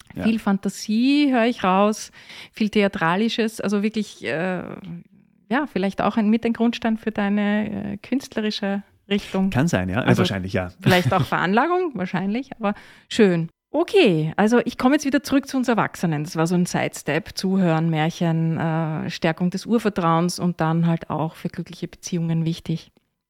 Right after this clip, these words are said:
Speaker 2: Indem ich i-, in einem Gespräch mein Gegenüber wissen lasse, was ich gehört habe,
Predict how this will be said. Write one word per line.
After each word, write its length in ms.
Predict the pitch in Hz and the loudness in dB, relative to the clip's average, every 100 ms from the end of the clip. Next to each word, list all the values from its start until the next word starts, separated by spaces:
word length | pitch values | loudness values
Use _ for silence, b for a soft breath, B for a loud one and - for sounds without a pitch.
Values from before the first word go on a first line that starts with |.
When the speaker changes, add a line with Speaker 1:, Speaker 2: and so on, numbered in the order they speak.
| _ _ _ - - B B B | _ _ _ -20 -20 B B B
Speaker 2:
Indem 280 | - 202 220 | 0 4 4
ich 300 | 226 277 - - | 4 2 0 -6
i-, 180 | 214 - - | -6 -6 2
in 160 | 240 | 4
einem 260 | 202 208 208 | 4 4 2
Gespräch 380 | 208 - 180 180 | 0 -2 -2 2
mein 180 | 175 | 0
Gegenüber 540 | 175 175 170 175 175 170 | 0 -4 -4 -2 -2 -2
wissen 280 | 214 - 190 | -4 -2 -2
lasse, 300 | 170 - 156 | -2 -2 -2
was 220 | 139 - | -2 -4
ich 160 | 156 | -8
gehört 420 | - 165 156 165 - | -2 0 2 0 0
habe, 260 | 233 370 | -2 -2